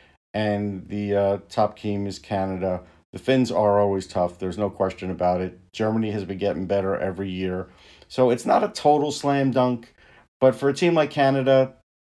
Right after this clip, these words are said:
could Finland do some damage to 'em? Yes. Could Czechia beat them in an early game when Canada's never fully sharp? Yes. Uh, it's not likely, but it could happen. So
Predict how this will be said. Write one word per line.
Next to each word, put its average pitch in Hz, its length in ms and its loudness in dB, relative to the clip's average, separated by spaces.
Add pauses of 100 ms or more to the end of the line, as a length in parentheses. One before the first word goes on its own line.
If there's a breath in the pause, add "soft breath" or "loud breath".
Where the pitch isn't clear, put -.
(280)
could 123 200 -4
Finland 156 580 -2 (240)
do 147 140 -2
some 147 180 -4
damage 147 380 0
to 170 80 -2
'em? 139 160 0
Yes. - 400 -2 (480 soft breath)
Could - 180 -2
Czechia 139 680 0 (600)
beat 143 220 -2
them 143 180 4
in 139 100 4
an 131 100 2
early 135 340 2
game 135 320 0
when 120 120 -2
Canada's 127 480 0
never 127 340 2
fully 131 340 -2
sharp? 139 480 -2
Yes. - 540 -4 (680 soft breath)
Uh, 101 360 2
it's - 160 -14
not 143 200 2
likely, 139 320 4
but 135 160 0
it 117 40 -2
could 117 160 -4
happen. 95 440 -4 (200)
So 123 480 4